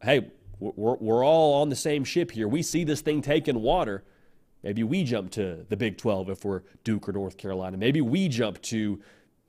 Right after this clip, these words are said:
the Big Ten if they'll take us." I mean, that becomes a whole other conversation, a whole other can of worms to talk about.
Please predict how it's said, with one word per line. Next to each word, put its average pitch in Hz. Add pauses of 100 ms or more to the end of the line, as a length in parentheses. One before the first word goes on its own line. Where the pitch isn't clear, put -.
(140)
the 123
Big 123
Ten 117
if 101
they'll 107
take 110
us." 98
I 120
mean, 110
that 135
becomes 127
a 110
whole 139
other 113
conversation, 117
a 101
whole 120
other 110
can 120
of 101
worms 110
to -
talk 135
about. 95